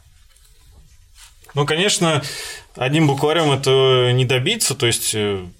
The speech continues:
во-первых, нужны, конечно, и вспоминать и методики преподавания, и учителя нужны, которых раньше готовили качественно.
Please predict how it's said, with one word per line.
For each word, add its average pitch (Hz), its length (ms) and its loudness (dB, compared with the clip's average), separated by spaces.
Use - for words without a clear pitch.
во-первых, 113 500 0
нужны, 113 380 -2
конечно, 107 400 -4
и 101 360 -2
вспоминать 127 640 0
и 113 40 -2
методики 170 460 -2
преподавания, 135 960 0
и 104 500 -4
учителя 107 500 -2
нужны, 156 280 0
которых 139 680 -2
раньше 123 320 -2
готовили 117 800 -2
качественно. 107 760 -4